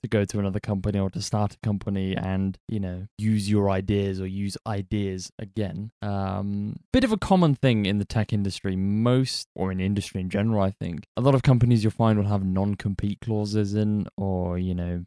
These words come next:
can't poach ideas or people from companies within X amount of months of leaving and stuff like that. But fairly common,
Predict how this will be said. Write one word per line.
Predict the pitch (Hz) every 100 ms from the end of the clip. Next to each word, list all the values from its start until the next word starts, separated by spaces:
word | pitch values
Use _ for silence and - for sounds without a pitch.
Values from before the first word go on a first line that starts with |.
| -
can't | 107 95
poach | - 110 101
ideas | 98 92 98 98 95
or | 92
people | - 110 104 104
from | 98 - 101
companies | 104 95 104 95 92
within | 98 98 95 95 92 - -
X | 110 _
amount | 101 92
of | 92
months | 90 92 -
of | 101
leaving | 95 92 92 92 185
and | -
stuff | 110 107
like | 110
that. | 98 -
But | - 143
fairly | 139 202 175
common, | 139 147 147 143